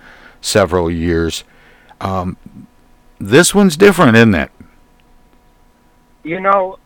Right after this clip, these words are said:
Speaker 2: they're all unique. They're just all unique. I, I've seen big swings, um, presidential election swings, landslides by the Democrats, uh, huge victories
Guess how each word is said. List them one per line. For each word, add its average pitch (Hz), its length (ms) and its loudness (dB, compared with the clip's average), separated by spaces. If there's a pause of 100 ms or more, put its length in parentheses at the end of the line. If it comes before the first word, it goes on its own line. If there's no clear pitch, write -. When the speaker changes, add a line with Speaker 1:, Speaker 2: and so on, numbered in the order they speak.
(220)
Speaker 2:
they're 151 240 -6
all 170 340 -8
unique. 135 520 -16 (420)
They're 156 120 -8
just 208 300 -12
all 190 200 -8
unique. 190 360 -16
I, 170 240 -6
I've 190 220 -12
seen 180 280 -16
big 160 240 -10 (160)
swings, 175 500 -10 (380)
um, 117 400 -10 (140)
presidential 151 800 -4
election 143 580 -12 (100)
swings, 151 440 -8 (460)
landslides 151 1000 4 (840)
by 139 160 -4
the 131 100 -14
Democrats, 151 760 -10 (440)
uh, 156 200 -20 (100)
huge 165 380 -4
victories 151 400 -2